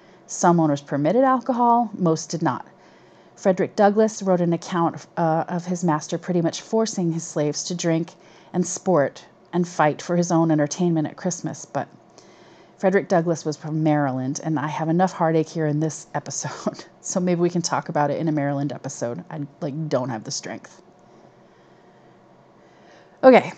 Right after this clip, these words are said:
let's do a Civil War boo story. Um, just 'cause the history is so jacked up in this episode, I wanna tell you a funny thing.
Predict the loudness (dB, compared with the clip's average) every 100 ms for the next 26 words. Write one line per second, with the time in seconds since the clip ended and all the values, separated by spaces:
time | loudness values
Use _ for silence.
0 | -16 -4 0 2 6 6 8 4 6 6
1 | 6 6 2 2 -2 -4 -4 -14 -18 -20
2 | -20 -20 -20 -20 -14 -6 -4 -4 -8 -12
3 | -10 -6 -2 0 0 0 0 0 0 4
4 | 4 4 2 0 0 -2 0 -2 -4 -8
5 | -8 -2 0 2 2 0 -2 -6 -16 -20
6 | _ _ -14 -6 -2 0 0 0 -2 -2
7 | -4 -6